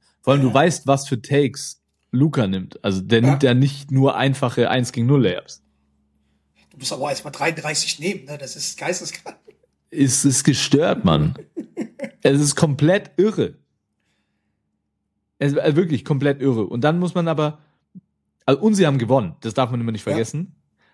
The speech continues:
Speaker 1: Weil da gab's ja auch, ich weiß nicht, ob das eine Woche vorher war, dieses Spiel von Karl Anthony Towns, in dem er zweiundsechzig
Speaker 2: Ja.
Speaker 1: aufgelegt hat. Viel schlechtere Quote geworfen. Äh, was heißt viel schlechter? Auch eine gute Quote, einundzwanzig
Speaker 2: Ja.
Speaker 1: aus fünfunddreißig.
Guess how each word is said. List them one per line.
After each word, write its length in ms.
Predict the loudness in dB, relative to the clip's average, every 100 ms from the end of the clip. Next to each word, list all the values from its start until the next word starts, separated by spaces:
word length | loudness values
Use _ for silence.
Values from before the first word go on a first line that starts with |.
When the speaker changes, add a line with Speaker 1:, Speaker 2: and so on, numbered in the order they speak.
| _ -2
Speaker 1:
Weil 460 | 2 4 4 4
da 100 | 4
gab's 260 | 4 2 0
ja 80 | 0
auch, 240 | 2 0
ich 120 | -2 -4
weiß 140 | -4
nicht, 80 | -4
ob 60 | -6
das 120 | -4
eine 140 | -2 0
Woche 180 | -2 -2
vorher 380 | 2 2 2 -2
war, 300 | -6 -6 _ _ _ _
dieses 180 | -4 -4
Spiel 240 | -2 0 2
von 340 | 2 0 -2 _ -4
Karl 260 | 2 4 2
Anthony 320 | 0 -2 -2
Towns, 560 | 0 0 0 -4 -10 _ _ -4
in 100 | 0
dem 200 | 2 2
er 120 | 0
zweiundsechzig 880 | 2 2 4 2 0 -2 -4 -4 -6
Speaker 2:
Ja. 120 | _ 0
Speaker 1:
aufgelegt 520 | 0 0 0 0 0
hat. 240 | -2 -4 _ _ _ _ _ _ _ _ _ -12
Viel 260 | 0 2 4
schlechtere 440 | 2 4 4 2
Quote 320 | 4 2 2
geworfen. 540 | 2 4 2 0 -6 _ _ _ _ _ _ _
Äh, 280 | 0 0 0 -4
was 160 | -14 -8
heißt 160 | -8
viel 180 | -2 -2
schlechter? 300 | 0 -2 0
Auch 140 | 2 2
eine 120 | 2
gute 280 | 0 -2 -2
Quote, 320 | 0 2 0
einundzwanzig 400 | 0 0 -2 0
Speaker 2:
Ja. 60 | 0
Speaker 1:
aus 100 | 0
fünfunddreißig. 800 | -2 0 0 0 0 -4 -6